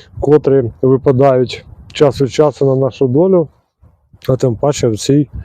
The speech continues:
атмосфері війни, яка зараз є в нашій країні і яка зачіпляє кожного з нас.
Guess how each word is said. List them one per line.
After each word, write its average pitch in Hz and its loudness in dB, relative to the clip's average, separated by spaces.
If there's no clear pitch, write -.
атмосфері 131 2
війни, 139 4
яка 131 0
зараз 123 -2
є 117 2
в 127 0
нашій 127 0
країні 143 0
і 127 0
яка 135 0
зачіпляє 127 0
кожного 131 2
з 107 -2
нас. 107 -6